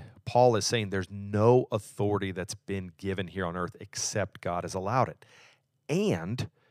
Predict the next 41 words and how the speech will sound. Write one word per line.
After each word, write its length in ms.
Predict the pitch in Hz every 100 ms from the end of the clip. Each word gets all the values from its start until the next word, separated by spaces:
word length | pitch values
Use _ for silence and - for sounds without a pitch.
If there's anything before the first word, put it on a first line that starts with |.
| _ _
in 140 | 120
Proverbs, 840 | 113 110 131 196 - 85 85 - - -
uh, 180 | 98 95
it's 180 | 95 -
the 100 | 101
end 140 | 113
of 60 | 135
Proverbs 340 | 131 113 101
twenty, 340 | - 101 95 87
into 140 | 90
Proverbs 400 | 95 101 92 90
twenty-one, 640 | - 92 82 80 82 78 - _ - _ _
there's 320 | - 117 147 113
a 40 |
verse 360 | 85 98 98 -
that 160 | 95
has 340 | - 90 85 -
one, 220 | 104 139 - -
the 40 | -
first 200 | 202 -
time 140 | 165
I 40 |
read 280 | 117 98 104
it, 80 | 101
it's 100 | 107
probably 260 | - 160 151
been 120 | 107
about 220 | 95 78
fifteen 420 | - 110 - 107 92
years 200 | 90 87
ago 180 | 90
that 140 | 85 85
I 40 |
first 440 | 85 - 92 87 - _
read 200 | - 90
that 180 | 82 80
verse. 320 | - 87 80 - - - - _ -
And, 360 | 95 90 87 -
and 160 | 104 95
it 80 | -
really 800 | 110 98 104 120 123 104 92 90